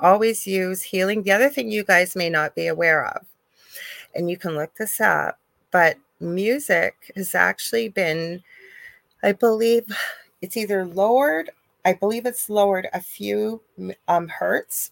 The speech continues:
versus what it used to. And that difference in hertz can affect different parts of the brain. Look it up. You don't have to believe me, but look it up. And it was done,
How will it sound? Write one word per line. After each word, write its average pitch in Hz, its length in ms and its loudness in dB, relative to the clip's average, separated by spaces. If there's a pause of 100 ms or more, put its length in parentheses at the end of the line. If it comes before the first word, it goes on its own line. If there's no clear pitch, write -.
versus 190 560 -4
what 175 160 0
it - 160 -6 (100)
used 170 440 -8
to. 277 400 -2 (340)
And 190 240 -2 (100)
that 214 320 4
difference 233 440 -4
in 196 100 -4
hertz 214 340 -4
can 185 200 -8
affect - 480 -4 (240)
different 185 320 -6
parts - 340 -4
of 165 80 -18
the 170 80 -4
brain. 151 400 0 (300)
Look 196 280 -2
it 180 120 0
up. 165 240 0
You 160 120 -2
don't 160 140 0
have 185 200 -2
to 190 80 -10
believe 180 320 -4
me, 160 140 -6
but 156 260 -6
look 156 200 -6
it 151 120 -2
up. 139 280 0
And 156 100 -4
it 151 60 -2
was - 200 -6
done, 165 360 0